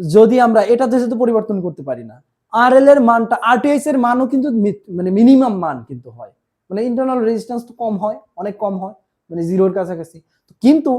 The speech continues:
আমরা যেহেতু বি-, আরটিএস এর মান পরিবর্তন করতে পারি না, আহ, আরএল এর মানটাকে কোনোভাবে যদি আমরা কম করে ফেলতে পারি।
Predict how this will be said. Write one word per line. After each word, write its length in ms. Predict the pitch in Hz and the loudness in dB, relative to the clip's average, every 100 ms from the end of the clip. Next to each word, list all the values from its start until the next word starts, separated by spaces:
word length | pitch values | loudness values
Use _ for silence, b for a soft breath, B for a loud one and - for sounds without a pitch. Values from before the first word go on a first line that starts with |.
| - _ - | -6 _ -4
আমরা 220 | 220 247 | 0 2
যেহেতু 280 | 269 269 262 | 2 0 -4
বি-, 360 | 202 190 220 | -4 0 0
আরটিএস 480 | - 208 233 247 240 | 0 -2 0 -2 -2
এর 80 | 254 | 0
মান 260 | 240 233 - | 0 0 -6
পরিবর্তন 400 | 254 247 233 240 | -2 0 -2 -4
করতে 220 | 233 214 | -6 -6
পারি 240 | 226 233 240 | -4 -2 -2
না, 120 | 175 202 _ _ _ _ _ - | -6 -12 _ _ _ _ _ -16
আহ, 180 | 131 - _ _ | -16 -16 _ _
আরএল 340 | 202 233 262 311 | -2 2 4 4
এর 120 | 320 | 2
মানটাকে 560 | 269 254 233 269 240 180 | 0 -2 -4 -4 -4 -6
কোনোভাবে 540 | - 254 254 254 254 | -6 -4 -4 -2 -2
যদি 260 | 220 180 165 | -2 -2 -4
আমরা 420 | 160 165 190 - _ _ - | -4 -6 -8 -12 _ _ 2
কম 200 | 294 285 254 | 2 2 0
করে 160 | 254 226 214 | 0 0 -2
ফেলতে 240 | 175 170 151 | -10 -10 -10
পারি। 140 | 131 | -10